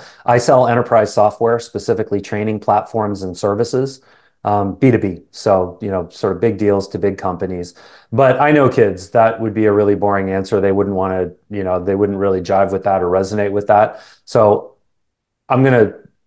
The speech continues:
answer the second part, or in, in a second way, which is my new vocation or this new practice that I've launched, which is coaching. So in essence, I help people improve the quality of their lives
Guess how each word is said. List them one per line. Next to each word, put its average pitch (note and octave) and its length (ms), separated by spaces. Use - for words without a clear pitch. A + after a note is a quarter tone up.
answer B2 520
the G#2+ 100
second B2+ 420
part, G#2 360
or G#2+ 240
in, A2+ 380
in B2 180
a - 60
second D3 360
way, G2+ 200
which G2+ 260
is G2+ 260
my G#2 520
new A#2+ 320
vocation G2 800
or G2 200
this F#2+ 220
new A#2 160
practice G2+ 440
that G2+ 120
I've F#2 100
launched, F#2+ 300
which G2 160
is F#2+ 100
coaching. G#2 400
So G2+ 240
in D3+ 120
essence, C3+ 320
I B2 100
help A#2 240
people G2 380
improve G#2 300
the G#2 60
quality F#2 400
of E2+ 100
their F2 120
lives E2 460